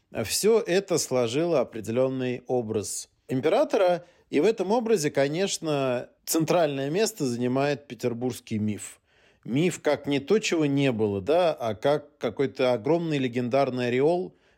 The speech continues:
множество смыслов. То есть образ Петербурга неотделим от образа Петра Первого и наоборот. И в этом смысле "Медный всадник",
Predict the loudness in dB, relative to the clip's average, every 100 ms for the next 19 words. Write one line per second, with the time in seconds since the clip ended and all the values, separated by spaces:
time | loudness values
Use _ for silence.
0 | -6 -2 0 0 -4 -4 0 0 -2 -10
1 | -8 -4 -2 -2 -4 -8 -16 _ _ -20
2 | -2 0 0 0 2 2 2 -4 -4 -14
3 | -12 -4 0 2 2 2 2 0 0 -2
4 | -2 0 0 0 -2 -2 -2 -4 -4 -4
5 | 0 0 2 2 2 0 -2 0 2 0
6 | -2 _ _ _ _ -2 0 2 -2 -6
7 | -4 -4 -2 -2 0 0 -2 -2 0 2
8 | 2 -2 -6 -8